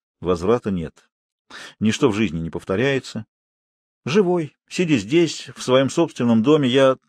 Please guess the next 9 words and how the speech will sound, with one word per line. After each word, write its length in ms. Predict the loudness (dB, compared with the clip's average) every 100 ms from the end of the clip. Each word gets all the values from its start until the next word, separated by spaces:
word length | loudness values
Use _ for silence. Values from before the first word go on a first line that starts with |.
| _
также 400 | 0 0 0 -2
не 80 | 0
могу 260 | 0 2 2
вернуть 400 | 4 2 -2 -6
сказанное 580 | -2 0 2 2 0
слово 480 | 0 -4 0 2 2 0 -4
или 180 | -4
совершенный 560 | -2 -2 -2 0 0 0
поступок, 600 | -2 -6 -6 -6 -6 -12